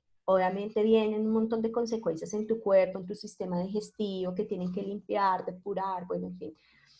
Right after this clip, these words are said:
Y en esas dos semanas,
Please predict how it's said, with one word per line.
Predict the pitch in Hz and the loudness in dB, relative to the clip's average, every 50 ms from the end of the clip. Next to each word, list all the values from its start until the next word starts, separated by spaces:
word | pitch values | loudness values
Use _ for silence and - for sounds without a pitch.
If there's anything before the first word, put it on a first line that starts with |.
| - - _ _ _ _ _ _ _ _ _ _ _ _ _ _ _ _ _ _ _ _ _ _ _ _ _ _ - | -20 -20 _ _ _ _ _ _ _ _ _ _ _ _ _ _ _ _ _ _ _ _ _ _ _ _ _ _ -2
Y | - 226 214 214 214 202 196 196 190 185 185 180 - - - _ _ _ - | 2 2 2 4 2 0 -2 -4 -6 -6 -8 -10 -10 -14 -20 _ _ _ -6
en | 220 202 202 | -4 -4 -4
esas | 180 185 185 180 | -6 -6 -8 -2
dos | 208 226 226 | -2 -2 0
semanas, | 240 247 254 262 254 247 262 269 - - | 0 -2 -2 -2 -2 -2 -4 -4 -6 -10